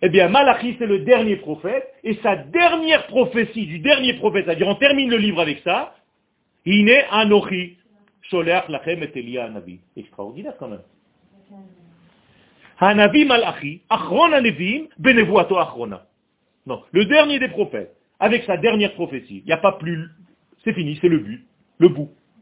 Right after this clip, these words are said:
Il n'y a plus de prophète après lui. Donc en réalité, on est resté avec quoi ? Avec un goût de quoi ? De Anochi. C'est-à-dire, on attend le Anochi, puisque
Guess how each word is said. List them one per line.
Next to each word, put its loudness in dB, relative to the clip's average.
Il -16
n'y 6
a 4
plus 0
de -12
prophète -6
après -8
lui. -20
Donc 2
en 4
réalité, 4
on 2
est -2
resté 0
avec -2
quoi ? -2
Avec -6
un -4
goût -8
de -2
quoi ? -2
De -4
Anochi. -2
C'est-à-dire, 4
on 4
attend 4
le 0
Anochi, 0
puisque -8